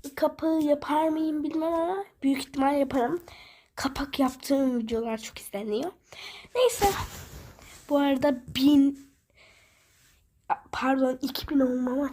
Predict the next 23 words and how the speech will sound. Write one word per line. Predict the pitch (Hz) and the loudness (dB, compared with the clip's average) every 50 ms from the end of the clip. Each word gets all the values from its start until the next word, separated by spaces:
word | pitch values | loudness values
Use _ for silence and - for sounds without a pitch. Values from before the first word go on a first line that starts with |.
| - - | -4 -4
çok | - - 262 285 277 - - - | 2 4 4 4 4 2 0 0
az | 220 - - - | 0 0 0 -6
kaldı. | - - 233 - - - 208 196 - - - - _ _ _ _ _ _ - - - - - _ - | -12 -12 -12 -12 -12 -14 -14 -14 -14 -14 -18 -20 _ _ _ _ _ _ -20 -20 -20 -20 -20 _ -18
Abone | 254 - 262 262 262 | -10 -6 -4 -2 -2
olursanız | 254 262 262 262 262 262 269 254 - - - 247 269 269 - - | 0 0 0 0 0 0 -2 -2 -4 -6 -6 -6 -6 -6 -8 -12
çok | - - - - | -20 -20 -20 -18
sevinirim. | - - - - - - 233 240 262 254 254 247 269 - - - _ _ _ _ _ - - - - - - - - - - - - - - - - - - _ - - - | -18 -18 -20 -18 -14 -12 -10 -10 -10 -10 -10 -12 -14 -14 -18 -20 _ _ _ _ _ -20 -20 -18 -18 -18 -16 -14 -12 -12 -12 -12 -14 -20 -20 -20 -20 -20 -20 _ -20 -6 -2
Boyun | 330 339 349 349 349 | 0 2 2 2 0
kısa | - - - 311 349 349 339 | -2 -4 0 2 4 4 4
olduğundan | 330 294 294 294 294 294 302 320 339 | 4 2 0 -2 0 0 2 0 0
çıkmak | - - - - - 311 320 311 - - | -2 -4 -10 -10 -8 -8 -6 -6 -6 -8
çok | 285 294 - - | -8 -8 -8 -10
zor. | - - 269 269 311 - - - - - - - - - - - - - - - - - - | -4 0 0 2 2 0 -4 -8 -14 -16 -16 -18 -20 -18 -16 -12 -12 -12 -12 -12 -14 -8 -6
<clears throat> | - - - - - - 381 349 381 381 339 302 285 277 277 - | -4 -2 -2 0 2 4 6 8 10 8 8 8 4 0 -2 -2
Şu | - 330 | 0 0
an | 285 294 285 285 285 269 269 | 2 2 2 0 -2 -2 -2
bir | 294 302 | -4 -6
tane | - - - 294 262 254 240 240 254 | -8 -6 -6 -4 -2 -2 -4 -6 -6
bile | 247 240 226 | -4 -4 -4
arkadaşım | 226 240 - - 269 254 254 262 - 277 254 | -4 -4 -6 -8 -10 -10 -10 -8 -8 -6 -4
yok. | 262 294 349 - - - - - - - - - _ _ _ - - _ _ - - - - - - - - - - _ - - - - _ _ - - - - - | -4 -4 -6 -8 -12 -20 -20 -20 -20 -20 -20 -20 _ _ _ -20 -20 _ _ -20 -20 -20 -20 -20 -20 -20 -20 -20 -20 _ -20 -20 -20 -20 _ _ -20 -20 -20 -20 -10
Şerif | - 339 339 349 339 - | -6 -4 -2 -2 -4 -4
tabancasını | - 349 320 330 330 339 330 285 311 302 - - 330 349 349 381 392 403 - | -2 -2 2 2 2 2 2 0 -4 -6 -6 -4 -2 -2 0 0 0 0 -2